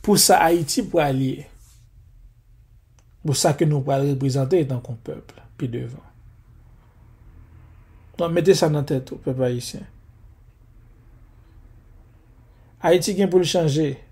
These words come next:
E Dominiken gen pou l regrèt ke l te trito.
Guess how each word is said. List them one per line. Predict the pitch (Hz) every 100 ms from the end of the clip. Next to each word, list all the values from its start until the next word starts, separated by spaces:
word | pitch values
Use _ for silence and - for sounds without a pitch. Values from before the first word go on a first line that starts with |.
| - _ - - - - _
E | - 147
Dominiken | 151 156 156 135 185 170 139 - - - - - - _ _ - - - -
gen | 156 143
pou | 175 165
l | 151
regrèt | 147 156 135 147 185 - - - - _ _ - _ - - - - - - - - _ - -
ke |
l | 156 143
te | 139
trito. | 147 143 156